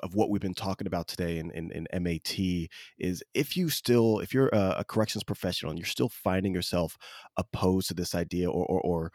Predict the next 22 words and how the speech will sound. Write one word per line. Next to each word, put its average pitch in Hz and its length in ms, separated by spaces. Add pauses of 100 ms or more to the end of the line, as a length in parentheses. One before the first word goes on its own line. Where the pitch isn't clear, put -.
(340)
or 80 340 (120)
reserved 98 640
on 92 100
this 92 180
idea 87 440
of 82 200
M 85 140
A 80 140
T, 85 500 (400)
uh, - 40 (120)
think - 140
about 117 320
why 92 320
it 82 100
is 80 140
that - 160
you're 85 100
opposed 78 380
to - 80
it. 62 180 (460)
You 87 140
know, 82 240